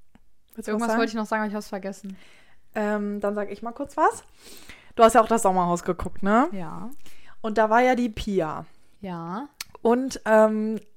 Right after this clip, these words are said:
Speaker 1: ich bin ja ein Mensch, der sehr viel weint.
Speaker 2: Ja.
Speaker 1: Aber als ich die Pia da gesehen hab, ich muss sagen, ich fand die mega sympathisch. Die waren das sympathischste Paar da. Aber die hat wegen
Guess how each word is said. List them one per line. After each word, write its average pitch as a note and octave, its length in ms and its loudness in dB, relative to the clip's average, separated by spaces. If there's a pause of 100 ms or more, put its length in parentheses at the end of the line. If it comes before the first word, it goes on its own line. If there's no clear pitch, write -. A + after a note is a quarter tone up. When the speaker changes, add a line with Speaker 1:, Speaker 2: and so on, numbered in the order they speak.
Speaker 1:
ich - 180 -4
bin E4 140 2
ja C#4+ 80 6
ein A#3 100 0
Mensch, C#4 300 0
der A3+ 160 4
sehr G#3+ 160 4
viel G#3 240 0
weint. F#3+ 500 -4 (480)
Speaker 2:
Ja. F#3+ 520 -8 (760)
Speaker 1:
Aber G#3 800 6 (420)
als F4+ 540 10
ich - 220 -2
die B3+ 200 -8
Pia D4+ 440 6
da B3+ 160 4
gesehen A3 380 -2
hab, F#3 140 -6
ich A3 100 -6
muss C4 120 -6
sagen, C#4+ 160 2
ich B3 100 -10
fand G#3+ 200 -4
die G#3+ 80 -8
mega A#3+ 460 0
sympathisch. G#3+ 460 -6
Die A3 120 -10
waren G#3 140 -2
das G#3 140 -4
sympathischste A#3 640 -2
Paar G3 360 0
da. F#3+ 380 -2 (1400)
Aber A3+ 280 -2
die G#3+ 220 -4
hat - 520 2 (460)
wegen G#3+ 260 2